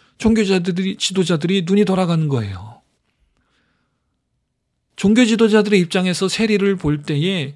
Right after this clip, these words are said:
세리는 하나님의 의롭다 하심을 얻기 위하여서 아무 일도 하지 않았거든요. 종교 지도자들은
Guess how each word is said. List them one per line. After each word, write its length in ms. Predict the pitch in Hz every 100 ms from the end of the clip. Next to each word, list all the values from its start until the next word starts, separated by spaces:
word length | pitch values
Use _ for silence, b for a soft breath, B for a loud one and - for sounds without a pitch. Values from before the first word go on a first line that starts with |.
| -
세리는 680 | - - 208 220 226 214
하나님의 520 | 156 190 214 214 220 208
의롭다 560 | 180 196 208 208 196
하심을 320 | 170 - 190 180
얻기 400 | 139 143 180 160
위하여서 380 | 151 151 151 -
아무 380 | 131 185 269 247
일도 260 | 208 175
하지 260 | 143 151 165
않았거든요. 720 | 110 123 - 135 113 107 208 _ _ _ _ _ _ _ _ _ _ _ _ _ _ _
종교 300 | - 185 254
지도자들은 720 | 226 226 202 190 214 220 147